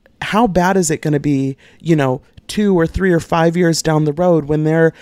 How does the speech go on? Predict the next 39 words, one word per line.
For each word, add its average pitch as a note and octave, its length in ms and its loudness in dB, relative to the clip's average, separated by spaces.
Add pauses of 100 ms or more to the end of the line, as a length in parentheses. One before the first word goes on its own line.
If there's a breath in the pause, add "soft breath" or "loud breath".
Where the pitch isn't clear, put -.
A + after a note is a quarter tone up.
(220 loud breath)
living E3 340 2
together D3 680 0
and C3+ 460 0
getting D3 280 0
married D3 420 2
and, B2+ 480 0
you D3+ 60 2
know, B2+ 240 -2 (220)
trying D3+ 260 -4
to D3+ 60 -6
start D3 240 0
a C3+ 40 -2
family, D3 640 2 (340 loud breath)
and C#3+ 160 -2
he's D3+ 380 -2
resentful D3 680 0
because C3 320 -4
he D#3 100 -2
didn't C#3+ 240 0
wanna B2+ 180 0
give B2 220 -2
up B2+ 220 0
his, A2+ 320 0 (280 loud breath)
you C#3+ 140 2
know, A#2 380 0
freedom E3 560 -2
or C3+ 140 0 (460)
whatever D3 380 -2
the C#3+ 100 -4
fuck, D3 460 0
and C#3 320 0 (920)
we're C#3 160 -2
not C#3 260 0
on D3+ 100 -2
camera, C3+ 460 0
we're C3 160 -2
behind D3 360 -2
closed C#3 340 0
doors. C3+ 280 0